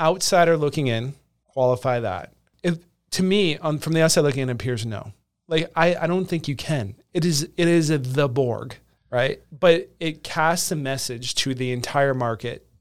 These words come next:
as to Google's true intent. The fiscal benefit for that much dollars is if Mandiant is an L L C, there's a ten forty-one step-up depreciation. There's a thirty-year capital depreciation on the asset, which I don't know.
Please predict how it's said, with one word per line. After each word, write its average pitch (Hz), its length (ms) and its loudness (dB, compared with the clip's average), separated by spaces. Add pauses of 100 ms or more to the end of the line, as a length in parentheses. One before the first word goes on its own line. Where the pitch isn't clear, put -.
(140)
as 123 300 -2
to 120 60 -2
Google's 113 440 0
true 110 280 -2
intent. - 460 -6 (340)
The - 60 -8
fiscal - 380 2
benefit 120 580 -6 (400)
for 143 160 -4
that 147 200 2
much 147 200 -4
dollars 139 680 0 (160)
is 143 340 2
if 135 280 0
Mandiant 139 540 0
is 123 200 0
an 117 80 -2
L 117 120 -2 (100)
L 113 60 -2
C, 170 380 0
there's 123 340 2
a 123 60 0
ten 120 260 0
forty-one 120 480 0
step-up 117 380 2
depreciation. 123 840 -2
There's 127 220 2
a 117 60 0
thirty-year 123 880 0 (180)
capital 117 380 2
depreciation 117 720 -2
on 117 100 -4
the 117 120 -4
asset, 170 360 0 (220)
which 139 160 -8
I 156 140 -2
don't 151 120 0
know. 147 240 2